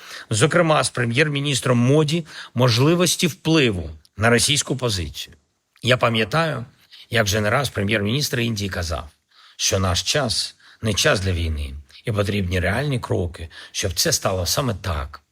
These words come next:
Мир потрібен. Завтра теж день нашої активної комунікації з партнерами.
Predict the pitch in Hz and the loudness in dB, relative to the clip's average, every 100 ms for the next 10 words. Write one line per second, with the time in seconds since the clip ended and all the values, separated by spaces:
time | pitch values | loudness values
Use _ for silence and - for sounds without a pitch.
0 | _ - 113 110 95 71 - _ - 95 | _ -4 0 0 0 -4 -14 _ -8 -6
1 | 98 92 80 87 69 _ _ - - - | -2 -4 -4 -10 -18 _ _ -20 -18 -18
2 | - - - - 175 165 170 131 147 151 | -20 -14 0 2 4 4 2 2 2 4
3 | - - - - 98 131 131 110 117 - | 2 -2 -8 -8 0 0 2 0 0 0
4 | 123 123 - - 127 120 113 117 117 107 | 0 -2 -2 -2 -2 -4 -4 -4 -4 -4
5 | 101 120 110 117 104 - 107 95 92 104 | -2 0 0 -2 -4 -4 -4 -4 -4 -4
6 | 98 90 | -4 -8